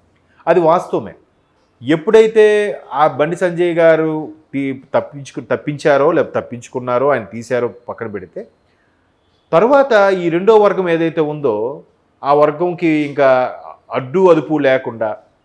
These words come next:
వాళ్ళు నచ్చిన నిర్ణయాలు తీసుకొని కానికి అవకాశం వచ్చింది. బీఆర్ఎస్తోనే ఎక్కువగా సయోధ్యగా ఉండడానికి, బీఆర్ఎస్కే బాగా లేపడానికి ఛాన్స్ ఇచ్చినట్టుంది అంది. అంటే maybe, ఆ,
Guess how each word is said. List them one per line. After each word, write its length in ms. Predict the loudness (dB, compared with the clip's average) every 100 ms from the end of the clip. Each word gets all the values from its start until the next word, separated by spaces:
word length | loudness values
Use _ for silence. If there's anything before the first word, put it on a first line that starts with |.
| _ _ _ _
వాళ్ళు 260 | -2 0 0
నచ్చిన 220 | -4 -6
నిర్ణయాలు 360 | -6 -4 -4 -4
తీసుకొని 520 | -6 -12 -10 -10 -12 _ _ _ _ _ _ _ _ _ _ _ _ _ _ -2
కానికి 920 | -2 -2 -4 -2 0 -2 -4 -6 -8 -10 -2
అవకాశం 460 | -2 2 0 0
వచ్చింది. 320 | -10 -10 -12 -6
బీఆర్ఎస్తోనే 720 | 2 2 2 -2 -4 -4 -2
ఎక్కువగా 340 | -4 -2 -2
సయోధ్యగా 460 | 0 -4 -6 -6 -6
ఉండడానికి, 320 | -6 -8 -6
బీఆర్ఎస్కే 560 | -2 2 2 0 -6 -2
బాగా 320 | 0 2 0
లేపడానికి 680 | 0 -2 -4 -6 -6 -12 -10 -12
ఛాన్స్ 260 | -12 -16
ఇచ్చినట్టుంది 600 | -20 -20 -20 -20 -18 -18
అంది. 160 | -18 -20 _ _ _ _ _ _ -20 -20 _ _
అంటే 280 | _ -12 -6
maybe, 340 | 0 2 2 -2 -12 _ _
ఆ, 320 | -16 -14 -12